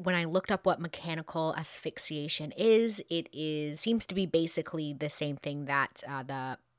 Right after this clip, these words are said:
positional asphyxiation is, which is where the body is in such a tight spot that the chest cannot expand, the lungs can't expand. This last case you may have heard about before. Uh,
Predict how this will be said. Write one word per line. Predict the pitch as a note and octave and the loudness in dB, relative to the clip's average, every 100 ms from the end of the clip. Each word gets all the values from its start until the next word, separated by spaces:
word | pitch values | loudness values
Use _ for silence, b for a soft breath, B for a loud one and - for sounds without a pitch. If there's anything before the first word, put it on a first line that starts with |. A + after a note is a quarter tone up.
| F#3 | -14
positional | - F#3+ D#3+ D#3 - C#3+ C3 C3 | -6 -4 0 0 0 -2 -4 -6
asphyxiation | D#3 - - - - - - - G3+ | -6 -8 -10 -12 -12 -8 -8 -8 -10
is, | G#2+ G#2 - B B B | -14 -12 -12 B B B
which | - F3 F3 | -2 2 2
is | D#3 | 0
where | E3 | 0
the | D3+ | 0
body | C#3+ C#3 C#3+ | -4 -6 -6
is | C#3+ | -6
in | D3 | -6
such | C#3+ D3 | -6 -8
a | C3+ | -8
tight | - C#3+ | -6 -2
spot | - - A3+ G#3+ - | -2 4 6 6 2
that | E3 C#3+ | -4 -4
the | - D#3+ D3+ C#3+ C#3 B2+ - | -6 -4 -2 -4 -6 -8 -4
chest | - D#3 D#3 - - - - - - | -2 -2 -2 -4 -6 -4 -8 -8 -10
cannot | D#3 E3 D#3+ D3+ - | -6 -4 -4 -4 -6
expand, | - - - C#3+ C3 - - - | -6 -4 -4 -6 -8 -10 -16 -12
the | D#3 | -8
lungs | D3 C#3+ D3 | -8 -8 -8
can't | - - - | -10 -12 -14
expand. | - - - - - - - _ _ _ _ _ _ _ _ _ _ _ _ - | -12 -10 -10 -14 -18 -16 -16 _ _ _ _ _ _ _ _ _ _ _ _ -10
This | G3 C#4 D4+ | 4 6 8
last | A#3 A#3 C4+ - | 10 10 8 6
case | C4 A#3 - | 6 6 4
you | A3 | 4
may | F#3 F#3 | 6 6
have | G#3+ F3 | 4 0
heard | - - F3 | -4 2 4
about | A3 B3 A#3+ | 6 8 8
before. | G#3+ B3+ - B3 B3+ C4 C4+ B3+ - | 8 6 10 12 12 12 10 8 2
Uh, | - F3 E3+ | 0 2 2